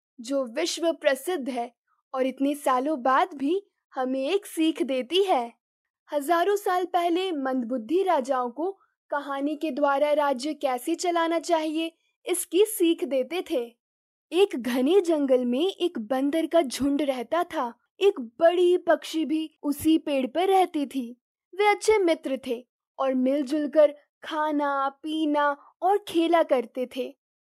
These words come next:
वे सुखी थे। ठंडी का मौसम शुरू हुआ। जबरदस्त ठंडी थी। हैदराबाद जैसी नहीं,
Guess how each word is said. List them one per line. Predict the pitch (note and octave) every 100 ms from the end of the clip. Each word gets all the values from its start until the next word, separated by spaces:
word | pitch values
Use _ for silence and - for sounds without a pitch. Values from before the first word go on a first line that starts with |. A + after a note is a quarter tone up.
| D#4
वे | D#4+ G4+
सुखी | - E4 - E4+
थे। | - B3+ B3 C4+ _ _ _ _ _ _ -
ठंडी | C#4 C4 C4+ F4+
का | F4 D4+
मौसम | E4 D4 D4+ D#4+ E4 D4
शुरू | C#4+ C4+ C4
हुआ। | A#3+ A#3+ A#3 - _ _ -
जबरदस्त | A3+ - E4+ D#4 D#4+ A#3+ D4 C#4+ - C#4+
ठंडी | C4 B3+ B3 F4+
थी। | E4 C#4+ A3+ _ -
हैदराबाद | C4 B3 C4 D#4+ F#4+ F4
जैसी | F#4+ F#4+ G4+
नहीं, | G4+ G4 F4